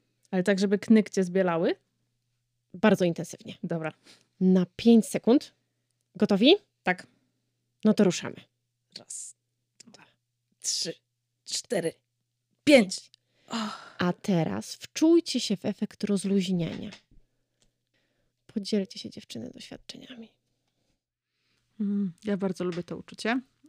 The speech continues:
Speaker 3: Uwielbiam ten moment rozluźnienia, y, tego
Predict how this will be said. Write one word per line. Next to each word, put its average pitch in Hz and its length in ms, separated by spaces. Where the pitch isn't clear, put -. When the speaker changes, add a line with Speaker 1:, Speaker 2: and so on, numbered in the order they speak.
Speaker 3:
Uwielbiam 185 720
ten 180 220
moment 180 360
rozluźnienia, 233 720
y, 180 280
tego 180 640